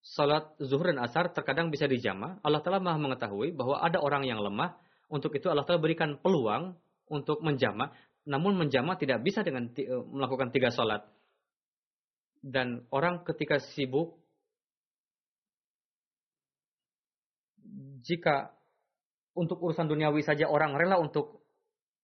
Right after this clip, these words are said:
bersusah payah, maka untuk Allah Ta'ala, maka kenapa kita ti-, merasa keberatan untuk itu? Jika sedikit saja bersusah payah untuk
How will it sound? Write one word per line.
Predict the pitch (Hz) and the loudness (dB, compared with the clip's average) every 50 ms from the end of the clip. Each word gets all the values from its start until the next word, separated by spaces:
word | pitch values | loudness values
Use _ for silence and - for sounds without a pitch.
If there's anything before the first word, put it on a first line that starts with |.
| _ - 135 139 143 147 139 147 | _ -18 -16 -14 -14 -12 -2 0
bersusah | 156 165 151 147 143 165 147 | 0 0 0 0 -2 -2 0
payah, | - 135 110 107 135 185 196 - - - - - _ | 2 2 2 2 2 0 0 -4 -12 -20 -20 -20 _
maka | _ 139 139 - 190 | _ -4 -2 0 0
untuk | - 175 165 - 165 165 - - | 0 0 0 -2 -4 -4 -2 0
Allah | 156 160 185 196 190 | 2 2 2 2 2
Ta'ala, | - 165 143 135 151 175 196 - - - _ _ _ _ _ _ _ _ _ _ _ _ _ _ _ | 2 2 4 4 4 2 0 -2 -6 -16 _ _ _ _ _ _ _ _ _ _ _ _ _ _ _
maka | 320 240 220 185 - - 190 180 - - - _ - | -10 -4 -4 -2 2 2 0 0 -2 -8 -20 _ 0
kenapa | 202 226 240 247 233 | 2 2 2 2 0
kita | - 202 - 165 - | -2 -2 -4 -6 -6
ti-, | - - - - _ _ _ - | -10 -10 -12 -14 _ _ _ 0
merasa | 180 175 170 - 180 | 0 0 2 0 0
keberatan | 170 175 165 170 190 202 - - 143 143 143 | 2 2 4 6 4 4 4 0 -2 -2 -4
untuk | 139 139 - | -6 -6 -6
itu? | 139 123 - - 110 110 - _ _ _ _ _ _ _ _ _ _ _ _ - | -6 -6 -6 -8 -12 -14 -14 _ _ _ _ _ _ _ _ _ _ _ _ -18
Jika | 139 127 147 165 - 165 147 143 - - _ - | -10 -8 -6 0 2 2 2 2 -2 -6 _ -20
sedikit | - - 165 185 202 - 226 226 | -4 0 0 2 2 2 0 0
saja | 175 156 160 156 147 - - - _ _ _ - - - _ _ _ _ - | 2 2 2 2 2 -2 -6 -14 _ _ _ -20 -20 -20 _ _ _ _ -6
bersusah | 147 135 156 143 - 165 156 165 160 - | -2 0 0 0 -2 -2 -4 -2 2 4
payah | 175 170 165 165 147 | 4 6 6 4 2
untuk | 147 127 - 147 | 0 -4 -6 -6